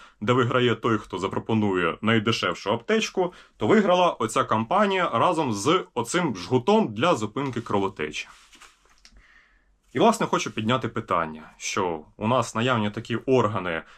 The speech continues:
як, е, Міністерство охорони здоров'я, моз. Е, я не впевнений на сто відсотків, хто виписує ті всі Д С Т У, стандарти наші єдині. Е, але наявні органи, які мають контролювати відповідність цим сан-, стандартам.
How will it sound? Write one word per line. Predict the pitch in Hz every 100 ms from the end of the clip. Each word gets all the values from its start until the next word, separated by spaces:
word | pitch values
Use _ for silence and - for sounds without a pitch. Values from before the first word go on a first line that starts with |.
| _
як, | - 95 87 - 95
е, | 92 87
Міністерство | 117 113 120 117 104
охорони | - 101 90 90
здоров'я, | 87 175 220 202 175 -
моз. | 135 151 123
Е, | 117 - - - 101 107 107 104 104 107
я | 135 135 117 101 - 107
не | 127
впевнений | 131 156 131 117 113 123
на | 117
сто | - 127
відсотків, | 117 120 - 107
хто | - - 151 127
виписує | 113 123 143 120 - 110 107
ті | 123
всі | 117 - 123 107 107
Д | 120 127
С | 117 -
Т | 165
У, | 185
стандарти | - 120 113 107 101 - 92
наші | 90 85 - 82
єдині. | 87 87 82 80
Е, | 73 _ - - - - -
але | 90 87 87 87 127 123
наявні | 127 131 123 123
органи, | 113 113 113
які | 107 113
мають | 117 104 101
контролювати | 104 104 110 123 196 196
відповідність | 170 160 151 151 139 127
цим | 139 120
сан-, | - 123 123
стандартам. | - 135 127 131 123 120 107 104